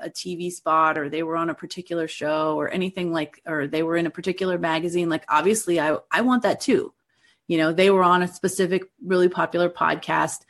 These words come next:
Um, and it's the same thing with you guys. You see people getting shows that you want,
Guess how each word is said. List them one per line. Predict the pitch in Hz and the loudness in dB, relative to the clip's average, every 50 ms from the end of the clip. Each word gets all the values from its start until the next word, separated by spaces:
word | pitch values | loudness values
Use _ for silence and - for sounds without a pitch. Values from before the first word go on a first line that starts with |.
| _ _ _ _ _ _ _ _ _ _ | _ _ _ _ _ _ _ _ _ _
Um, | 170 170 160 160 160 151 151 156 151 - _ _ _ _ _ _ _ - _ _ - | 2 4 4 4 4 2 0 -2 -4 -8 _ _ _ _ _ _ _ -20 _ _ 0
and | 220 208 | 2 2
it's | 202 190 | 2 2
the | 208 202 | 0 0
same | 196 220 196 196 185 | 2 2 2 4 4
thing | 196 175 175 | 4 4 4
with | 170 165 170 | 2 2 2
you | 180 185 | 2 2
guys. | 185 175 165 147 139 147 151 | 4 4 2 4 2 0 0
You | 170 170 | -2 -2
see | 175 - - 180 180 | -2 0 2 2 2
people | 175 190 180 180 - 180 175 | 4 2 0 2 2 -2 0
getting | 170 165 160 156 156 | 2 2 2 2 0
shows | 160 - - - 160 151 156 160 165 160 - | -2 -4 0 2 4 4 4 4 2 2 0
that | 170 - | -2 0
you | 170 165 151 | 0 -2 -2
want, | 151 143 139 147 147 147 - - - - | 0 2 2 4 4 2 0 -4 -10 -12